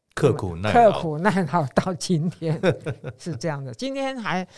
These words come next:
Speaker 2: 客家人可能还有百分之五十，
Speaker 1: 嗯。
Speaker 2: 机场里面特别多。
Speaker 1: 对，没错。
Speaker 2: 嗯，是这样子的。
Speaker 1: 所以像您这样子一路走来哈，在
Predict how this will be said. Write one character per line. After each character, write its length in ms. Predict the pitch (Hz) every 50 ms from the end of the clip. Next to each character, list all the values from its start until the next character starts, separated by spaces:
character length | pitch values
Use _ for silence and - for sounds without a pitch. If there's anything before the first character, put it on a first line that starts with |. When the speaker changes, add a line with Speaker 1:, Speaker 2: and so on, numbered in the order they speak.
| - - - - _
Speaker 2:
客 160 | - 262 254
家 200 | 220 226 226 214
人 220 | 208 180 160 156 156
可 140 | - - 139
能 140 | 127 135 147
还 200 | 147 135 131 147
有 140 | 156 143 123
百 200 | - - 113 101
分 220 | 117 135 127 131 127
之 300 | 135 127 127 123 127 -
五 180 | - 117 98 113
十， 320 | - - - 95 98 104 - _ _ _ _
Speaker 1:
嗯。 300 | - 113 98 82 78 80 - _ _ _ _ _ _ _ _ _ _ _ _ _ _
Speaker 2:
机 140 | - 190 208
场 260 | 196 - 170 139 143
里 200 | 139 123 110 117
面 200 | 120 135 131 123
特 160 | - - - 131
别 160 | 120 113 104 104
多。 280 | - 110 110 110 123 127 _ _ _ -
Speaker 1:
对， 260 | 113 92 76 - _ _
没 100 | 90 85
错。 240 | - - - 80 67 - _ _ _
Speaker 2:
嗯， 340 | 147 160 156 143 131 127 143 143 _ _ _ _
是 120 | 165 160
这 100 | 127 156
样 160 | 151 131 117
子 140 | 120 - 120
的。 100 | 104 - - 117 127 _ _ _ _ _ _ _
Speaker 1:
所 160 | - - 175
以 260 | 185 160 117 - - _ _ -
像 500 | - - 135 139 156 147 143 135 123 - - _ _
您 240 | 117 117 123 139 139
这 100 | - 151
样 160 | 143 131 120
子 300 | 104 95 95 92 90 92
一 140 | 92 113 117
路 160 | 139 127 113
走 200 | - 98 85 76
来 220 | 73 73 73 76
哈， 260 | 82 87 82 78 78 80 - 92 - _ _ _ _ _ _ _ _ _
在 760 | - - 117 110 107 101 101 98 95 92 92 92 92 90